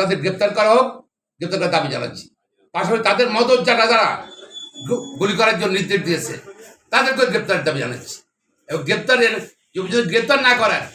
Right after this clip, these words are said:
তাহলে বোঝা যাবে সরকার বি-, বিচার করবে না, বি-, বিচার করবে না। পাশাপাশি আপনারা দেখেছেন,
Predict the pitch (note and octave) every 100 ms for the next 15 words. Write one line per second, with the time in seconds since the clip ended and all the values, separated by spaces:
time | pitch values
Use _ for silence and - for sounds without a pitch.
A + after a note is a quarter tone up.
0 | - _ _ F#3 F#3+ A3+ A3+ A#3 - G3
1 | F3+ G3 F3 E3 E3 D3+ D#3 C#3 C3 -
2 | - - - - A#2+ - - E3 F3 C#3
3 | D#3 G3 D#3+ - - F3+ C#3 A#2+ - _
4 | - F#3+ C4 B3+ A#3 D#3+ - _ _ _
5 | C#3 A3+ - A#3 C4 A#3+